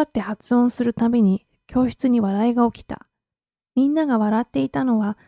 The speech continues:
自分の発音が間違っていたからだと気がついたのは後になってからだった。だが、私はみんなが笑っていることに惑わされることはなかった。発表することと意味を伝えることに一生懸命だったので、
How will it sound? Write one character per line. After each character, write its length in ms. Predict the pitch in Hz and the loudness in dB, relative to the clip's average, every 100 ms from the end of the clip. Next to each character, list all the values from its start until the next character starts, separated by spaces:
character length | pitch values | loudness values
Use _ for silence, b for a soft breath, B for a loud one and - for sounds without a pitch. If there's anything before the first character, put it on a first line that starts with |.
| b b | b b
自 160 | - 196 | -6 0
分 160 | 254 285 | 0 0
の 80 | |
発 300 | 269 285 - | -2 -4 -4
音 100 | 285 | -4
が 120 | 277 254 | -2 -2
間 100 | 240 | -2
違 40 | - 262 | -2 -4
っ 80 | 285 | -6
て 140 | - | -4
い 80 | 214 | -6
た 160 | 196 247 | -4 -8
か 140 | 226 | -6
ら 100 | 214 | -6
だ 140 | 208 233 | -4 -6
と 160 | 208 | -6
気 160 | - - | -10 -8
が 120 | 233 | -8
つ 160 | - 262 | -4 -4
い 120 | 233 | -2
た 120 | 208 | -2
の 140 | 196 | 0
は 220 | 185 185 b b b _ | -2 -6 b b b _
後 220 | 269 294 | -4 0
に 120 | 254 | 2
な 160 | 214 233 | 2 0
っ 60 | |
て 120 | - 226 | -4 -8
か 140 | - | -8
ら 140 | 190 | -12
だ 80 | 190 | -12
っ 80 | 165 _ | -16 _
た。 140 | - _ _ _ _ _ _ _ _ - | -20 _ _ _ _ _ _ _ _ 0
だ 100 | 240 | 2
が、 140 | 220 | 2
私 400 | 202 - 233 247 | 0 -6 -4 -2
は 220 | 233 226 | -2 -4
み 160 | 240 254 | 0 2
ん 60 | 285 | 2
な 100 | 285 | 2
が 120 | 214 | 0
笑 260 | 190 208 | 0 -2
っ 20 | 240 | -2
て 220 | - 269 | -2 0
い 40 | |
る 120 | 269 | 0
こ 100 | 269 | -2
と 140 | 262 254 | -2 2
に 240 | 220 202 | 2 0
惑 240 | - 196 220 | -4 -2 0
わ 140 | 269 | 0
さ 100 | - | 0
れ 140 | 285 269 | 0 0
る 80 | |
こ 160 | 214 196 | -4 -4
と 100 | 220 | -4
は 100 | 196 | -2
な 140 | 185 | -2
か 140 | 202 214 | -4 -8
っ 80 | - | -12
た。 120 | - - _ _ _ _ _ _ _ _ | -18 -18 _ _ _ _ _ _ _ _
発 240 | 226 - 277 | -10 -2 0
表 100 | 285 | 0
す 140 | - | 0
る 140 | 285 | -2
こ 120 | 285 285 | -2 0
と 140 | 277 | -2
と 300 | - 214 - | 0 -2 -2
意 140 | - 262 | -2 2
味 100 | 247 | 2
を 80 | |
伝 320 | 208 - 233 233 | 0 -2 -2 0
え 60 | |
る 80 | 240 | 0
こ 160 | - 226 | -2 0
と 120 | 233 | 2
に 220 | 214 202 - | 4 2 0
一 180 | 202 | -4
生 220 | - 285 285 | 0 -2 0
懸 180 | 294 | -2
命 220 | 277 247 214 | 0 0 0
だ 100 | 190 | -6
っ 80 | - | -6
た 120 | - | -4
の 120 | 180 | -4
で、 220 | 180 202 | -4 -6